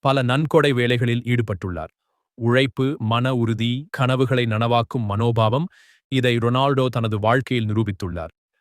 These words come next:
இன்று உலகின் சிறந்த கால்பந்து வீரர்களில் ஒருவராக அவரை அனைவரும் மதிக்கிறார்கள்.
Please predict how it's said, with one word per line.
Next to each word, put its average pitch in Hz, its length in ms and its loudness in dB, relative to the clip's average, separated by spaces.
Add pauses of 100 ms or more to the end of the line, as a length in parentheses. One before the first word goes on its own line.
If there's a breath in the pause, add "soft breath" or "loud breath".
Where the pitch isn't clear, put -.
(340)
இன்று 160 300 2
உலகின் 151 420 2
சிறந்த 160 440 0
கால்பந்து 135 580 2
வீரர்களில் 123 520 0
ஒருவராக 123 540 0
அவரை 110 260 -2
அனைவரும் 120 520 0
மதிக்கிறார்கள். 104 580 -6